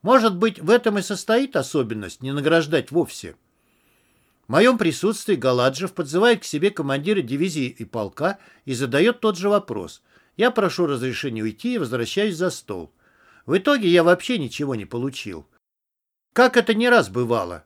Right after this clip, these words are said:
меня забыли по непонятным причинам. Впрочем, забыли ли? С Рокоссовским судьба столкнула в жизни ещё раз. В конце пятидесятых годов маршал прибыл в Закавказский военный округ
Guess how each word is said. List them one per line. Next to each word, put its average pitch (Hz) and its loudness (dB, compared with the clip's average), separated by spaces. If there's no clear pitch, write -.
меня 180 2
забыли 202 0
по - -4
непонятным 180 -2
причинам. 101 -10
Впрочем, 226 0
забыли 220 0
ли? 85 -10
С - -18
Рокоссовским 175 2
судьба 160 0
столкнула 143 0
в 110 -4
жизни 220 -2
ещё 175 0
раз. 87 -8
В - -20
конце 175 2
пятидесятых 160 -2
годов 113 -2
маршал 175 0
прибыл 202 -2
в 104 -6
Закавказский 143 -2
военный 170 2
округ - -2